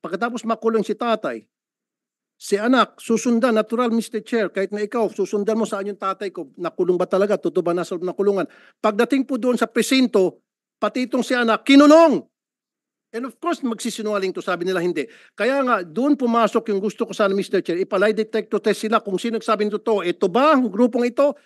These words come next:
o yung grupong doon sa complaint natin? Pumayag sila, pareho.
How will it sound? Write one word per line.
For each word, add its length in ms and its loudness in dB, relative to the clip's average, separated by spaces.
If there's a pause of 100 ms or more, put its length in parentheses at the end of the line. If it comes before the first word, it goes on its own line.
(160)
o 100 -10
yung 140 -2
grupong 400 2
doon 240 2
sa 160 -2
complaint 400 -4
natin? 320 -4 (480)
Pumayag 560 2
sila, 400 2 (160)
pareho. 480 -2